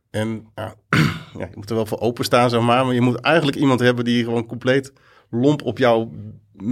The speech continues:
model gaat schieten en zegt: "Dit, dit is, dit gaat nooit werken of dit ga, dit, hier ga je nooit iets aan verdienen op deze manier." Ehm, om op die manier die keuze te maken, want anders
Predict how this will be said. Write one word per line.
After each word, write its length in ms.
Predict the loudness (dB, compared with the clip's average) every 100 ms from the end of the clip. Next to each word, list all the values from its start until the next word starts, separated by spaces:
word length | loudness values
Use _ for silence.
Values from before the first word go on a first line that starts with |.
| -2 2
model 360 | 2 4 4
gaat 160 | 4 2
schieten 340 | 2 0 0
en 100 | 0
zegt: 180 | 0 0
"Dit, 180 | 0 -2
dit 340 | -4 -4 -4 -2
is, 340 | -6 -4 -6 -4
dit 180 | -4
gaat 160 | 0 0
nooit 240 | 2 2
werken 460 | 4 4 4 0 -4
of 120 | -4
dit 200 | -2 -2
ga, 260 | 2 0 0 -4
dit, 240 | -6 -4
hier 260 | -2 -2 -2
ga 140 | -2
je 60 | -2
nooit 240 | -4 -4
iets 220 | -8 -4
aan 200 | -4 -2
verdienen 340 | -2 2 2 2
op 100 | 2
deze 220 | 2 2
manier." 360 | 0 0 -2 -6 -18 _ _ _ _ _
Ehm, 680 | -4 0 2 2 0 -2 -6 -12 -18 -18 _ _ _ _ _ -20 -10
om 160 | -2 0
op 100 | 2
die 120 | 4
manier 260 | 6 8 6
die 80 | 6
keuze 260 | 4 4
te 80 | 2
maken, 220 | -2 -2
want 140 | 0 0
anders 240 | 0 -2